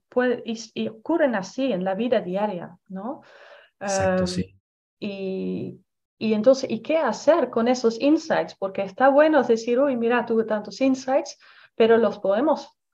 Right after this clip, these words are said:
Speaker 1: convertir en acciones, los podemos utilizar para realmente mejorar la calidad de nuestra vida, la rela-, la calidad de nuestras relaciones,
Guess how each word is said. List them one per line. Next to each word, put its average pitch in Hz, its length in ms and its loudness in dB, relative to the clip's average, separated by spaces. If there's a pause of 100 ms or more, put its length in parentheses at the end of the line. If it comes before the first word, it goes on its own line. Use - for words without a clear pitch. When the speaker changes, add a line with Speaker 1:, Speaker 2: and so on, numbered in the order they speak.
(120)
Speaker 1:
convertir 233 560 2
en 185 140 2
acciones, 175 800 -6
los 185 180 -10
podemos 247 500 2
utilizar 202 760 -2
para 170 260 -6
realmente 190 420 -6
mejorar 185 480 -4
la 214 140 -4
calidad 175 460 -4
de 196 60 -8
nuestra 180 300 -10
vida, 190 480 -4 (320)
la 170 200 -2
rela-, 175 360 -6 (100)
la 160 320 -4
calidad 175 560 2
de 185 140 0
nuestras 180 360 -6
relaciones, 185 960 -2